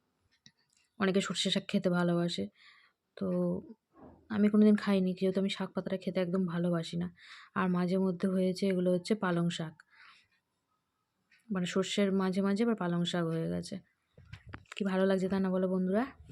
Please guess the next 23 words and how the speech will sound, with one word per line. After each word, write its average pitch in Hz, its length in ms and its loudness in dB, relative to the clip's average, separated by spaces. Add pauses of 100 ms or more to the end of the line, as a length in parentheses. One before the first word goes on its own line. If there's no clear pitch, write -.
(1900)
আর 202 140 0
একটা 214 180 2
জিনিসও 208 300 6
দেখাই 190 240 4
তোমাদের, 185 300 2
এই 180 60 4
দেখো 190 140 0
রজনীগন্ধার 185 760 2
ক্ষেত, 214 160 -2 (580)
মানে 185 220 0
এ, - 20 2 (160)
এ 190 100 2
দেখো 175 220 -2
ফুল 185 240 -2
হয়, 175 180 0
রজনী 175 340 0
ফুল 175 200 -2
হয়। 202 140 0 (1000)
তোমার 202 240 0
দাদাভাই 180 360 4
এই 185 120 2
মাঠটাতেই 180 520 -2 (100)
আসে, 220 160 -4